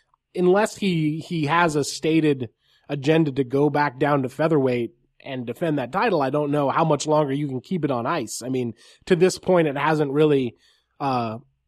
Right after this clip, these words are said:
affected the forward progress of one forty-five that much, 'cause they did go ahead and, and make Jose Aldo the interim champion after he defeated Frankie Edgar. Uh, but you can't have that indefinitely. I feel like you need to have, especially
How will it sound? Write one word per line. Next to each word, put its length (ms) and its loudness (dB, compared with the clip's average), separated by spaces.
affected 460 -2
the 80 2
forward 340 2
progress 580 0
of 100 0
one 200 2
forty-five 520 0
that 220 -4
much, 340 -4
'cause 120 -2
they 120 -2
did 240 -4
go 180 4
ahead 280 2
and, 200 -2
and 340 -4
make 320 -2
Jose 300 2
Aldo 320 2
the 160 0
interim 340 0
champion 480 -2
after 220 -6
he 120 -6
defeated 400 -6
Frankie 380 -2
Edgar. 320 -4
Uh, 880 -6
but 720 -2
you 140 0
can't 280 0
have 220 0
that 160 2
indefinitely. 640 -2
I 80 -6
feel 180 -2
like 160 -2
you 80 0
need 200 -2
to 80 -2
have, 340 -4
especially 800 -2